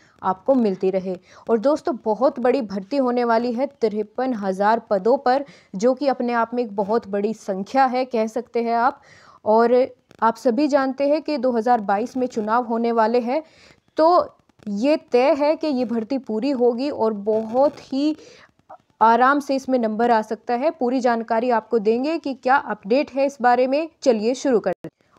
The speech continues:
और दोस्तों, सबसे बड़ी बात ये है कि महिलाओं के लिए एक सुनहरा अवसर है, क्योंकि तिरपन हज़ार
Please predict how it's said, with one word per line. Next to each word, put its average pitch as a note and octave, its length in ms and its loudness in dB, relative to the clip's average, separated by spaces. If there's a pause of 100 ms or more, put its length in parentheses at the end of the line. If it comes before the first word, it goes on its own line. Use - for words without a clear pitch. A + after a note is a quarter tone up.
(140)
और A#3+ 100 2
दोस्तों, C4 340 0
सबसे B3 380 -4
बड़ी A#3 220 0
बात G#3 300 0
ये A3 140 -2
है A#3 160 -2
कि B3+ 140 -6
महिलाओं G3+ 460 -2
के B3 180 -2
लिए A3+ 160 0
एक A#3 100 -4
सुनहरा G3+ 560 -4
अवसर G#3+ 340 -2
है, A3 140 -6
क्योंकि C4 280 -8
तिरपन G3+ 480 -4
हज़ार G#3 360 -2